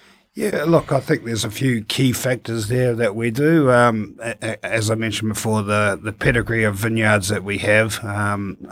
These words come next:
the, some of those sites are absolutely truly amazing.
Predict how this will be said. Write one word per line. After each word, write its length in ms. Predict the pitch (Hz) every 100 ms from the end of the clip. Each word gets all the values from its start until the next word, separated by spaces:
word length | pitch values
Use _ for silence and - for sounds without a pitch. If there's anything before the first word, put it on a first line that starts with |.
| -
the, 180 | 101 101
some 240 | - 110
of 80 | 107
those 140 | 101
sites 340 | - 110 95 120
are 80 |
absolutely 460 | 98 107 - - 101
truly 320 | - 110 101
amazing. 560 | 98 101 107 110 123 110